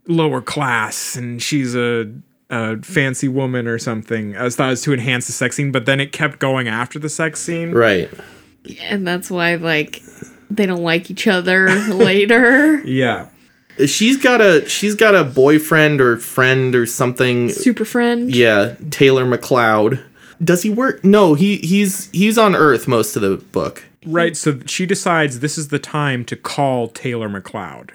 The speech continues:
Speaker 1: and get him involved in it.
Speaker 2: Right. He's her friend in high places.
Speaker 1: Yeah, which is, it seems like the future equivalent to U S C I A.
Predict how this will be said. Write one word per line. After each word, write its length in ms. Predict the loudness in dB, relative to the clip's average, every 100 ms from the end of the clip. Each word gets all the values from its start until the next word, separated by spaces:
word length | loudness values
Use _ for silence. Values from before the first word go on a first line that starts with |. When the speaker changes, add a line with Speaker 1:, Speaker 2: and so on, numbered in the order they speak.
| -10
Speaker 1:
and 360 | -8 -8 -10 -6
get 220 | -6 -6
him 180 | -10 -10
involved 560 | -10 -10 -10 -12 -10 -6
in 100 | -6
it. 280 | -8 -12 -6
Speaker 2:
Right. 420 | 0 2 2 -4 -10
He's 320 | -4 -2 0 2
her 200 | 2 2
friend 640 | -2 0 2 2 0 -4 -10 _ -4
in 300 | 0 0 0
high 260 | 0 0
places. 800 | 0 0 0 -2 -6 -8 -10 -12 -16 -20 -12
Speaker 1:
Yeah, 280 | -4 -2 -2
which 320 | -2 -2 -2
is, 420 | 0 2 0 -2 -8 -14 _ _
it 240 | -20 -16 -10
seems 340 | -6 -6 -4
like 220 | -4 -4
the 340 | -8 -10 -6 -6
future 480 | -6 -8 -6 -2 -4
equivalent 560 | -2 -4 -2 -6 -6
to 100 | -10
U 280 | -8 -4 -4
S 160 | -4 -6
C 240 | -8 -4
I 140 | -2 -2
A. 400 | -2 -2 -4